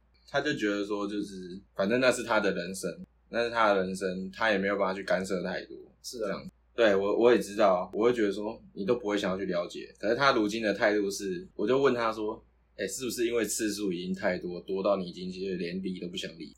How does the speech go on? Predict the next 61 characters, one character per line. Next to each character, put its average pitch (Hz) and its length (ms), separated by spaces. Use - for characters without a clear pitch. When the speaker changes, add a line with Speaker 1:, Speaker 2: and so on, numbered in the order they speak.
Speaker 2:
肯 107 100
定 117 160
的 104 100
啊。 101 120
Speaker 1:
<laughs> - 580
他 123 160
也 101 220
是 110 140
那 104 180
一 104 80
句 98 340
，“那 107 120
是 104 120
他 98 180
的 90 120
事 92 160
情， 87 220
我 82 140
才 90 160
不 90 120
想 87 240
管 73 220
欸。” - 80
后 143 200
面 139 200
我 98 140
就 113 80
有 104 160
点 95 160
跟 101 100
我 95 100
朋 95 100
友 92 80
那 92 160
边 95 200
争 107 260
论 95 180
说， 87 240
就 98 80
是， 98 240
所 135 240
以 127 100
说 104 420
你 101 200
觉 107 240
得 101 320
你 101 460
的 95 420
想 98 260
象 117 220
之 107 100
中 95 300
没 104 140
有 107 160
任 110 240
何 95 180
的 87 100
方 95 220
法 85 140
可 - 100
以， 85 100